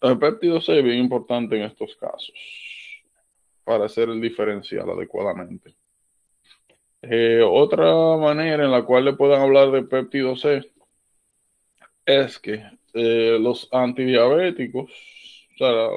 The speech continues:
los fármacos para diabetes se dividen en varios grupos.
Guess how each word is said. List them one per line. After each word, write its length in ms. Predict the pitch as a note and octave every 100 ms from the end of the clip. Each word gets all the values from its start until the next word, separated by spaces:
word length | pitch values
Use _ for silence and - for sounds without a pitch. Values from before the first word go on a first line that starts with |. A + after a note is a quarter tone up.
| - - _ _ _ _ _ _
los 160 | A2 G#2+
fármacos 400 | B2+ D3 D#3 D#3
para 160 | D#3+ D3+
diabetes 400 | D#3 D3+ C3 A#2
se 100 | A2+
dividen 460 | A2+ A#2+ C3+ C3+
en 140 | C3+ B2+
varios 260 | C3 B2+
grupos. 480 | A#2 C3+ A#2+ F#2+ -